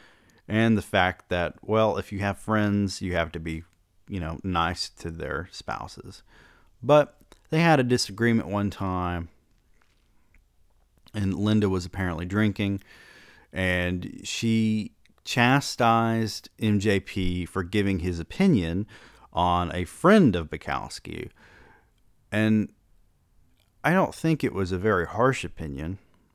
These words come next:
Again, you'll have to listen to his story. I'm just recounting his story. But Linda told him that she didn't think that Bukowski would like M J P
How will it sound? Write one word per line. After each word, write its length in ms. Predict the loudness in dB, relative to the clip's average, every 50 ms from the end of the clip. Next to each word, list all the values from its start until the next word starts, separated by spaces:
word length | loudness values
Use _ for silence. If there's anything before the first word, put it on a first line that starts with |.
| _ _ _ _ -10
Again, 440 | -10 -8 -4 -2 -2 -2 0 -2 -2
you'll 120 | -2 -2
have 180 | 0 -2 -2 -2
to 80 | -4 -6
listen 320 | -6 -6 -6 -6 -8 -8
to 80 | -10 -10
his 560 | -12 -6 0 2 2 2 2 0 -4 -6 -8 _ _ _ -20 _ _ _ _ _ _ _ -18
story. 500 | -14 -12 -8 -8 -8 -8 -8 -8 -6 -4
I'm 160 | -4 -4 -4
just 240 | -6 -6 -10 -10 -12 -10
recounting 680 | -10 -10 -10 -8 -8 -4 -2 -2 -2 -4 -6 -12 -12
his 140 | -12 -14 -16
story. 400 | -16 -14 -12 -10 -10 -10 -10 -10 -12 _ _ _ _ _ _ _ _ _ _ _ _ _ _ _ _ _ _ _ -12
But 320 | -4 0 0 0 0 0 -4 _ _ _ _ _ _ _ _ _ _ _ _ _ _ _ _ _ -4
Linda 520 | 2 4 4 6 6 6 6 6 6 2 -2 _ _ _ _ _ _ _ _ _ _ _ _ _ _ _ _ _ _ _ _ -6
told 320 | -2 0 0 0 0 -2
him 460 | 0 0 2 2 2 2 0 -2 -6 _
that 420 | -14 -10 -4 -2 -2 -2 -2 -2
she 560 | -6 -6 -2 0 0 2 2 2 0 -2 -4 -6
didn't 680 | -8 -10 -12 -6 0 2 2 2 2 0 -2 -4 -6
think 320 | -4 -2 -2 -2 -2 _ -2
that 200 | 0 0 0 -2
Bukowski 720 | -8 -10 -10 -6 -2 0 0 0 0 -4 -6 -6 -6 -4
would 180 | -6 -8 -6
like 420 | -4 0 0 0 0 0 -4 -12 -14
M 220 | -12 -12 -10 -10 -12
J 220 | -12 -12 -12 -14
P 500 | -14 -16 -16 -14 -14 -14 -14 -16 -20 -20